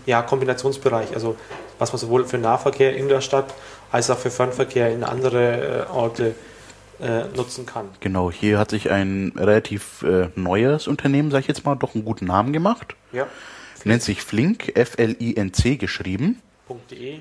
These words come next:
Speaker 2: Idee hinter Flink ist, äh, man stellt, wenn man Mitfahrer, wenn man irgendwo hinfahren möchte, ein, „Ich bin hier und möchte dorthin“, und zwar nur da an dem Tag oder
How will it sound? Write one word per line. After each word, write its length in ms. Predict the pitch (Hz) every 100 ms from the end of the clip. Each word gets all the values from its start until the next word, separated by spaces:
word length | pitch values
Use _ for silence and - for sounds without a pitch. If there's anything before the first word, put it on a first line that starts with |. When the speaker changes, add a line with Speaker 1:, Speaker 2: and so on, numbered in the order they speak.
| -
Speaker 2:
Idee 240 | 117 113
hinter 240 | 139 143 104
Flink 380 | - 117 160 -
ist, 140 | 143
äh, 120 | 123
man 200 | 113 104
stellt, 420 | - 107 110 127
wenn 80 | 110
man 180 | 104 98
Mitfahrer, 680 | 98 113 135 - 127 131 135
wenn 200 | - 104
man 120 | 104
irgendwo 200 | 98 101
hinfahren 440 | 101 139 - 107 95
möchte, 300 | 98 - -
ein, 240 | 95 135 - - -
„Ich 260 | - 156 -
bin 160 | 113 104
hier 360 | 98 123 139
und 160 | 107 -
möchte 240 | 101 -
dorthin“, 520 | 92 95 95 - 143
und 160 | 175 110
zwar 440 | - 101 101 104 - _ -
nur 320 | 95 90 85
da 140 | - 80
an 100 | 85
dem 220 | 87 78
Tag 440 | - 143 156 -
oder 360 | 90 98 92 90